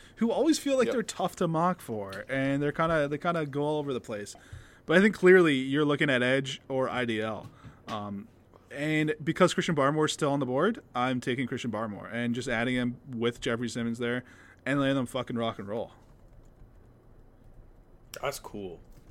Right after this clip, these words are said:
Speaker 1: Yeah, that's why. Edge is kinda like, "Oh, yeah, Gregory Rousseau, whatever. They blah, blah, blah." Nah, get Christian Barmore, add him there, let him fucking wreck shit with Simmons.
Speaker 2: We hate Gregory Rousseau on this podcast.
Speaker 1: I don't even mind him. It's just,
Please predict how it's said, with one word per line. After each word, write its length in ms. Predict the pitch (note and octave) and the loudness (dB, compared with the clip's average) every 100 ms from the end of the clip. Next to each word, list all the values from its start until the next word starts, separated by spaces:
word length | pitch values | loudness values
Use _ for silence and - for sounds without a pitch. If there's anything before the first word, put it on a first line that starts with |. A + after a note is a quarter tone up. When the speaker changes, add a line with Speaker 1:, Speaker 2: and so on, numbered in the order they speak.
| - - | -20 -6
Speaker 1:
Yeah, 180 | C#3 - - - - | -4 -4 -8 -16 -8
that's 180 | C#3+ | -2
why. 140 | F#3 B2+ - - | -2 -2 -6 -6
Edge 200 | - G#3 | 4 4
is 80 | G3 | 6
kinda 180 | A3+ G#3 | 6 6
like, 140 | F3 D3 | 6 2
"Oh, 240 | A#2 B2 | 0 0
yeah, 260 | A#2+ A2 A2 | 2 0 0
Gregory 280 | C3 B2 A#2+ | -2 0 0
Rousseau, 300 | A2 A#2+ G#2+ | -2 -4 -2
whatever. 260 | A#2 A2 | -2 -2
They 140 | A2+ C#3+ | 0 -2
blah, 200 | C#3 A2+ | -2 -4
blah, 80 | G2+ | -4
blah." 140 | F#2+ - - - | -6 -6 -6 0
Nah, 160 | A3 F#3+ - - | 0 0 -8 -8
get 180 | A#3+ G#3 | -4 -4
Christian 240 | - G#3 | -4 0
Barmore, 320 | D#3 C#3 C#3 C3 | 2 2 4 4
add 180 | B2+ | 4
him 100 | C3 | 2
there, 240 | B2 A#2 A#2+ | 2 0 0
let 120 | A#2+ | -2
him 80 | A#2+ | -4
fucking 500 | - A2+ B2 A2+ G#2+ | -8 -8 -6 -6 -4
wreck 220 | A2 G#2+ | -4 -4
shit 240 | - A#2+ G2+ | -4 -6 -6
with 100 | G2 | -8
Simmons. 500 | - F2+ F#2 A#2+ - - - - - - - - - - - - - - - - - - - - - | -12 -14 -16 -20 -20 -20 -20 -20 -20 -20 -18 -18 -18 -20 -20 -20 -20 -20 -20 -20 -20 -20 -20 -20 -8
Speaker 2:
We 140 | B2+ B2 | -4 -4
hate 300 | - G#2+ - | -6 -12 -10
Gregory 440 | G#2 G2+ G2 F#2 | -10 -8 -10 -12
Rousseau 360 | F#2+ - G2+ F#2+ | -14 -12 -10 -10
on 100 | F#2 | -14
this 120 | F#2+ | -16
podcast. 680 | - F#2 G2+ F#2+ G#2 A2+ - - - | -18 -18 -18 -16 -18 -18 -20 -20 -16
Speaker 1:
I 100 | D3+ | -6
don't 180 | A#3 E4+ | -4 -2
even 200 | A3+ F3 | 0 -2
mind 340 | A2 E3 F3+ | -2 -6 -6
him. 220 | G#2 G2+ | -10 -12
It's 120 | G2+ G#2 | -12 -12
just, 220 | G2+ | -12